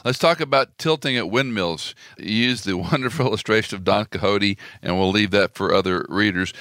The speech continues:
I want to jump to this, this citation you have,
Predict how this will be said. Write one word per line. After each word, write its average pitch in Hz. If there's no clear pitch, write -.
I 101
want 113
to 98
jump 123
to 107
this, 92
this 90
citation 98
you 87
have, 92